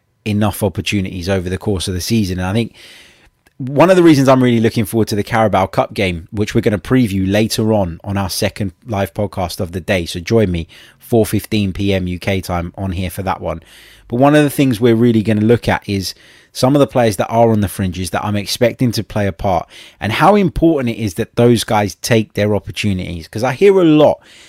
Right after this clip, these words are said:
about Martinelli, uh, and about others, about how they're not they're not at the, you know, they're not getting opportunities. But equally, when they do get them,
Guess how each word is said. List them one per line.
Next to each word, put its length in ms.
about 380
Martinelli, 760
uh, 280
and 160
about 280
others, 300
about 240
how 220
they're 160
not 340
they're 160
not 440
at 180
the, 280
you 100
know, 80
they're 100
not 240
getting 200
opportunities. 640
But 260
equally, 720
when 160
they 120
do 260
get 180
them, 300